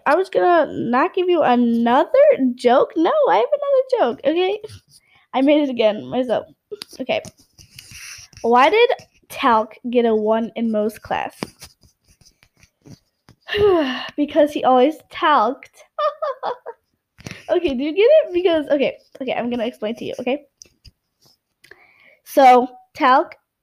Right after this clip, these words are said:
or Talc, whatever it is, he is the first on mo-, the Mo scale. So, in Mo's class, Talc would always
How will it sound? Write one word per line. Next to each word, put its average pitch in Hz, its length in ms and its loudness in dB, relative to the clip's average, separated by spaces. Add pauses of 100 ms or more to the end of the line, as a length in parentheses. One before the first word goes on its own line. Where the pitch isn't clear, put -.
(360)
or 262 80 -4
Talc, 247 380 -6
whatever 202 260 -4
it 196 80 -8
is, 226 320 -8 (920)
he 302 460 2
is 269 200 2 (920)
the 262 540 0
first 277 460 -4 (600)
on 254 420 -4 (280)
mo-, 226 280 -10
the 233 180 -6
Mo 233 220 -4
scale. 220 580 -8 (720)
So, 247 540 -2 (380)
in 254 180 -2
Mo's 233 240 -4
class, 440 720 0 (1160)
Talc 320 500 -2 (300)
would 254 140 2
always 247 440 -2